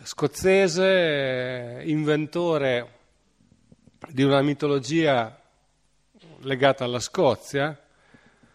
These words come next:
il tartan, eh, i clan, le tradizioni, sono tutte balle, ma questo lo racconteremo un'altra volta. Fa parte del capitolo delle cosiddette tradizioni inventate,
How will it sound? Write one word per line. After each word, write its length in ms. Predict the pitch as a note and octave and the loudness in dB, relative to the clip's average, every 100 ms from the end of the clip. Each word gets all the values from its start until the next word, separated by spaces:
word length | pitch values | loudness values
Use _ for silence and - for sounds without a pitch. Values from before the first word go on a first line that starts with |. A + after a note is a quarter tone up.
| _ _ _ _ | _ _ _ _
il 200 | A#2+ G#2+ | -14 -6
tartan, 800 | C3 A#2 A2+ A2 - A2+ A2 A2 | -2 0 0 -2 -8 -8 -8 -10
eh, 420 | A2 G#2+ G#2+ G#2+ | -10 -10 -8 -10
i 80 | G#2+ | -8
clan, 520 | A#2+ A2+ A2 G#2+ G#2+ | -4 -2 -2 -4 -6
le 100 | G#2 | -10
tradizioni, 520 | A2 G#2+ G#2 - G#2+ | -14 -18 -18 -14 -12
sono 180 | F#2 B2 | -10 -12
tutte 240 | C#3+ D3+ | -10 -8
balle, 380 | A#2+ A2+ G2+ G2+ | -4 -2 -2 -4
ma 120 | G#2+ | -6
questo 220 | A2 B2 A#2+ | -8 -10 -10
lo 80 | |
racconteremo 520 | G#2 - A2 A2 A2+ A2+ | -10 -12 -14 -12 -10 -10
un'altra 260 | G#2 A2+ | -12 -12
volta. 480 | G#2+ F#2+ F#2 - F#2 F#2 G2 A2+ G#2+ A#2+ | -14 -14 -18 -20 -20 -20 -20 -20 -20 -20
Fa 340 | - - - | -20 -20 -20
parte 340 | A2+ C#3+ C3+ B2+ | -6 -4 -4 -10
del 100 | A#2+ | -10
capitolo 460 | B2+ - D3+ C#3+ | -12 -10 -8 -6
delle 100 | A#2+ | -6
cosiddette 400 | A2 A2+ B2 A#2+ | -8 -8 -6 -6
tradizioni 580 | - B2+ A#2+ - C3 B2 | -6 -6 -6 -8 -8 -6
inventate, 760 | A#2+ A2+ A2+ - G2 F2+ - | -6 -6 -10 -12 -16 -18 -20